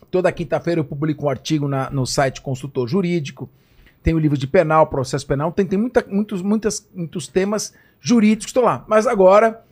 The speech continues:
eu tô, eu comecei a me interessar por esse assunto da guerra. Tenho estudado muito, tenho procurado me informar muito, onde o,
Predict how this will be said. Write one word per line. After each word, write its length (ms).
eu 100
tô, 300
eu 60
comecei 440
a 40
me 100
interessar 680
por 120
esse 200
assunto 380
da 120
guerra. 300
Tenho 160
estudado 420
muito, 400
tenho 160
procurado 360
me 80
informar 360
muito, 420
onde 160
o, 160